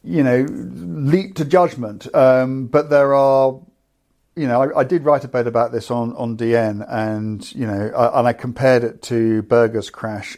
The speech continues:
at Imola in, I think it was eighty-nine, um,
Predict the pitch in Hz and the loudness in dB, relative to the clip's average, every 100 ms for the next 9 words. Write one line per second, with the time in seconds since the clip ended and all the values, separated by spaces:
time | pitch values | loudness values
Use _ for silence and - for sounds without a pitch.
0 | - 110 107 143 117 107 104 104 _ _ | -6 -4 -4 -4 -2 -2 -2 -6 _ _
1 | - _ _ - 113 107 107 107 107 110 | -20 _ _ -6 -2 0 0 0 -2 -4
2 | 113 - 120 - 117 107 107 - 113 110 | -4 -2 -2 -2 -2 0 0 -2 -2 2
3 | 107 104 101 104 98 - _ 110 107 107 | 2 2 0 -4 -8 -16 _ 0 2 4
4 | 107 107 | 2 -2